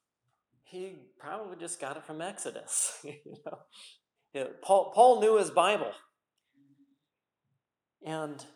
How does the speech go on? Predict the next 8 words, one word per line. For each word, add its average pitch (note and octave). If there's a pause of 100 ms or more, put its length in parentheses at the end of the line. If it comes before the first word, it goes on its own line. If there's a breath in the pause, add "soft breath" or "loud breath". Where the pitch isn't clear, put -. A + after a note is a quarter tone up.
(280)
you C#3+
see E3+
here D#3+
in C3 (480)
verse - (280)
twenty-one C#3
that, A#2 (580 loud breath)
uh, B2+